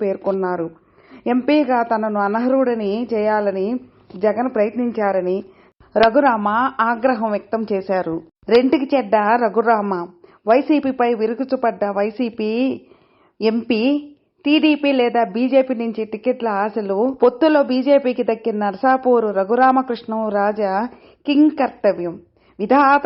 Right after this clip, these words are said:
ప్రత్యేకం. బీజేపీ రాజకీయాలు అర్థం కాక రఘురామకృష్ణరాజు లాంటి వాళ్ళు జగన్పై, ఆయన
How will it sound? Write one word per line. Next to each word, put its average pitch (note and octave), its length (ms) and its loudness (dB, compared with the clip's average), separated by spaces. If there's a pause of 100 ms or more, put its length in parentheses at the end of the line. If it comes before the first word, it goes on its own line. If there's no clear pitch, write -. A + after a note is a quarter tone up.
(120)
ప్రత్యేకం. A3 520 -2 (540)
బీజేపీ C4 460 2 (100)
రాజకీయాలు G#3+ 560 0
అర్థం G#3 320 -2
కాక G3+ 220 -2 (160)
రఘురామకృష్ణరాజు A#3 1120 0
లాంటి G3+ 280 -4
వాళ్ళు A3 260 -2
జగన్పై, A#3 420 0 (120)
ఆయన G3 160 0